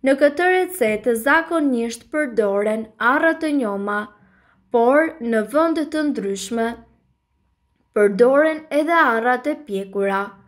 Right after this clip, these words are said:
Piqeni arrat në furrë në një temperaturë prej njëqind e pesëdhjetë gradë Celsius për disa minuta.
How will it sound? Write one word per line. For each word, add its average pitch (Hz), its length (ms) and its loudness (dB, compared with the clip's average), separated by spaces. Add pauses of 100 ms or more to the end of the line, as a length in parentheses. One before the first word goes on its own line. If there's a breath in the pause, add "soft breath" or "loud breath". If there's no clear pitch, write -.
(640 soft breath)
Piqeni 320 500 0
arrat 269 480 0
në 233 160 0
furrë 247 480 2
në 262 100 2
një 247 200 0
temperaturë 269 880 -2
prej 220 220 0
njëqind 262 460 -2
e 226 80 -2
pesëdhjetë 240 720 0
gradë 254 380 0
Celsius 202 720 -4
për 202 320 -4
disa 196 400 0
minuta. 214 720 0